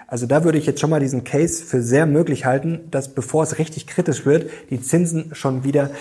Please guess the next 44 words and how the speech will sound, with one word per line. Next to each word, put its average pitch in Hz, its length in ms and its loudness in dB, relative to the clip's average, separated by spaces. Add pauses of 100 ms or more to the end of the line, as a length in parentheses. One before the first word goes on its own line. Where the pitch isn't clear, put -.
(140)
niedriger 123 480 4
sind 135 240 2
und 135 80 -4
das 120 160 0
ganze 127 240 -2
Problem 123 440 0 (220)
dann 117 260 0
möglicherweise 117 880 0
entschärft 139 500 0
wird. 104 140 0 (100)
Also 131 240 2 (120)
ich 165 260 -2
glaube, 151 420 4
die 135 200 -6
E 135 60 -8
Z 131 240 -4
B 143 160 6
hat 135 120 2
jetzt 131 200 -4
nicht 143 240 -6
besonders 123 520 0
smart 143 440 0
gehandelt, 147 500 0
aber 127 220 -2
trotzdem 135 480 -2
glaube 127 320 4
ich, 120 80 -2
dass 120 140 -4
das 120 180 -4
am - 100 -12
Ende 127 300 -2 (300)
vielleicht 117 260 0
so 120 160 2
jetzt 113 220 0
gar 113 160 0
nicht 117 180 -2 (200)
schlecht 117 400 0
ausgehen 120 500 4
wird. 139 260 4
Es 120 160 -4
wird 127 140 4
am 123 80 0
Ende 120 280 -2
alles 123 380 -4